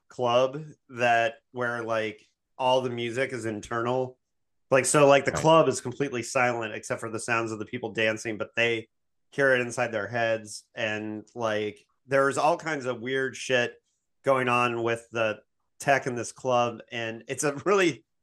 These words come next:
Speaker 1: it's not, it has nothing to do with the story. Well, it kinda moves the story forward, but, like, it's one of my favorite settings in, in the book.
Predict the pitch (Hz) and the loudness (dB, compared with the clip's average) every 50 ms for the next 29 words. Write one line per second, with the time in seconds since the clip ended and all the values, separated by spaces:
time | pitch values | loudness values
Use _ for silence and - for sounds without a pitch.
0 | _ _ _ _ 135 131 - - 190 180 175 190 170 156 156 180 170 139 165 175 | _ _ _ _ -4 -4 0 2 4 4 4 4 2 2 2 0 0 2 2 2
1 | 175 180 165 151 131 143 156 156 151 143 - 127 110 - - - 127 123 131 139 | 2 2 0 0 -2 -2 -2 -2 -4 -6 -8 -12 -12 -12 -10 -8 -4 -2 -2 -2
2 | 147 156 156 156 151 - - 156 170 185 202 202 - 254 240 220 185 170 147 123 | -2 -2 -2 -4 -6 -4 0 4 4 4 4 4 0 -2 -2 0 0 0 -2 -2
3 | 117 110 - 139 131 123 123 - 127 123 120 120 120 117 113 - _ _ _ _ | -6 -8 -4 -2 -2 -2 -4 -6 -8 -6 -6 -4 -6 -6 -8 -10 _ _ _ _
4 | _ _ _ _ - 156 151 147 139 - - - _ _ _ _ _ 156 151 143 | _ _ _ _ 4 6 6 6 6 2 -2 -12 _ _ _ _ _ -4 -2 0
5 | 135 127 123 - - _ _ _ 151 135 127 - - 165 170 160 151 143 131 135 | 0 0 -2 -4 -10 _ _ _ -10 -10 -8 -2 0 2 2 4 4 2 2 2
6 | 151 143 139 120 131 131 123 120 117 - _ _ _ _ _ _ _ - - - | 2 2 2 2 2 2 2 0 -2 -6 _ _ _ _ _ _ _ -14 -6 -4
7 | 147 131 127 127 113 107 110 110 110 - - - _ _ _ _ _ _ 123 120 | -2 -2 -2 -4 -6 -8 -10 -14 -16 -18 -20 -20 _ _ _ _ _ _ -12 -12
8 | 117 - - 127 117 117 107 113 113 - - _ | -12 -12 -12 -12 -12 -12 -12 -12 -12 -12 -16 _